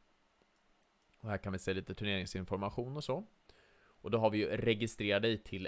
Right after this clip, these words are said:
elva dollar. Och det är det vi vill göra. Vi vill registrera oss på turneringen. Så då klickar vi här. Då får vi upp, vi ska se om vi får upp den här rutan, ja, precis.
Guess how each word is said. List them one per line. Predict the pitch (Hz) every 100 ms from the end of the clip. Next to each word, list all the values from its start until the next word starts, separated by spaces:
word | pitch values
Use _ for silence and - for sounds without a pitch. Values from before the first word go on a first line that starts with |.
| -
elva | 104 101 95 92 98
dollar. | 95 95 117 110 67 - _ _ _
Och | 135
det | 156
är |
det | 123
vi | 101
vill | 101 101
göra. | 98 95 101 - - - -
Vi |
vill | 95 90
registrera | 78 90 - 73
oss | -
på | 92
turneringen. | - 95 87 85 90 71
Så | - -
då | 92
klickar | - 117 - - 113
vi |
här. | 110 123 202 277 - - _ _ _ _ _ _ _ _ _ _ _ _ _ _ _ - _ _ _ _ _ _ _ _ _ _ _ _ _
Då | -
får | - 92
vi | 95
upp, | - 90 - - _ -
vi | 104
ska | - -
se | -
om |
vi | 180 - -
får | - -
upp | - - -
den | 110
här | 139 123
rutan, | 90 85
ja, | 65 -
precis. | - 95 - -